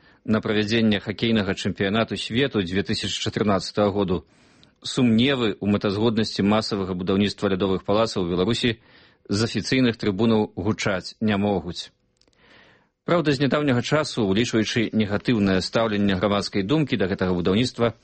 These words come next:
палацы сталі называць больш сціпла – лядовымі арэнамі, але каштаваць ад гэтага яны, зразумела, меней не сталі. У аглядзе пошты дваццаць дзявятага красавіка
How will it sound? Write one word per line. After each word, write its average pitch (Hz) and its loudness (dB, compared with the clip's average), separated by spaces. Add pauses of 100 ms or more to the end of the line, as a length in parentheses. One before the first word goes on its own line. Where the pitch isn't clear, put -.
(420)
палацы 117 -2
сталі 113 -2
называць 98 -2
больш 107 0
сціпла – 92 0 (400)
лядовымі 104 -2
арэнамі, 95 0 (720)
але 113 0
каштаваць 113 -2
ад 117 -4
гэтага 110 0
яны, 107 2
зразумела, 101 0
меней 98 2
не 110 2
сталі. 82 -4 (2000)
У 143 2
аглядзе 180 0
пошты 170 0
дваццаць 123 0
дзявятага 113 0
красавіка 107 -4